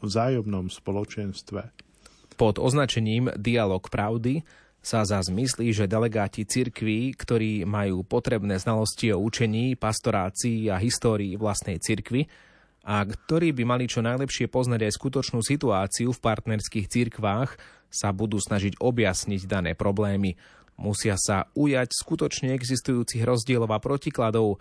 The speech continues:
Speaker 2: ako aj značného počtu rozšírených nedorozumení, ktoré, ako ukazuje skúsenosť, môžu zaťažovať vedomie našich cirkví rovnako ako vecné rozdiely.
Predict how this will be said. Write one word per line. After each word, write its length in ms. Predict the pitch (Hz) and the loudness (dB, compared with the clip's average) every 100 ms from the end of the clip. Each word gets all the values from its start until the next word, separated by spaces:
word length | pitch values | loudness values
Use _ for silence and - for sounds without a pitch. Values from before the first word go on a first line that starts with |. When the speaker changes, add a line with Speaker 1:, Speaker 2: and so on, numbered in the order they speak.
| - - _ - | -8 -20 _ -12
Speaker 2:
ako 340 | - - 165 | -8 -2 0
aj 140 | 117 117 | 0 -2
značného 400 | 127 - 120 107 | -4 -2 -2 0
počtu 420 | 117 110 - 107 | 0 0 0 -2
rozšírených 720 | 104 113 127 120 104 101 104 | 0 0 0 2 2 0 -2
nedorozumení, 720 | 110 117 107 107 101 95 113 123 | 0 2 2 0 -2 0 -2 -2
ktoré, 260 | 120 107 | -2 0
ako 380 | 104 101 - 101 | -2 -4 -2 -2
ukazuje 320 | 120 110 101 | 0 0 0
skúsenosť, 800 | 78 - 120 131 117 104 - - - - - _ | -2 -2 -2 0 0 0 -2 -8 -18 -20 -20 _
môžu 560 | 101 101 101 90 104 92 | -2 2 2 0 -2 -4
zaťažovať 720 | - 110 107 110 104 98 87 | -2 -2 0 2 2 0 0
vedomie 400 | 113 127 117 104 | 2 2 2 0
našich 320 | 92 87 87 | 0 -4 -8
cirkví 480 | - 131 - - 101 | -2 -2 -2 -2 0
rovnako 560 | 87 131 160 156 156 147 | 0 0 0 0 0 2
ako 400 | 123 - 143 120 | 0 0 0 0
vecné 320 | 113 - 110 | -2 -2 -2
rozdiely. 560 | 87 87 104 87 - | -2 -4 -2 -2 -4